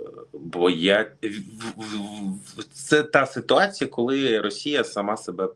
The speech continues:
переігрує. І в нас випадає така, такий момент, що вони дуже сильно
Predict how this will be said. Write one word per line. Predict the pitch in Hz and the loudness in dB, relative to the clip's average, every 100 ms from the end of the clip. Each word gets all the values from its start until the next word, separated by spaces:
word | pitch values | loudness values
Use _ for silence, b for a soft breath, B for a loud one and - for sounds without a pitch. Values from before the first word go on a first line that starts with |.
| - B B B B B _ | -10 B B B B B _
переігрує. | - 98 92 85 73 76 73 - _ B B B B _ | 0 2 2 0 -4 -8 -10 -14 _ B B B B _
І | 95 101 104 | -6 -2 0
в | 101 | 2
нас | 110 117 - | 2 2 0
випадає | 110 - 98 110 104 | -4 0 2 2 2
така, | 101 107 104 92 | -2 0 2 2
такий | - 98 107 | -2 -8 -4
момент, | 110 117 | -2 -4
що | - 98 | -4 -6
вони | 101 117 | -2 -2
дуже | 107 120 113 | -2 -2 -4
сильно | - 120 110 101 | -4 -4 -2 -4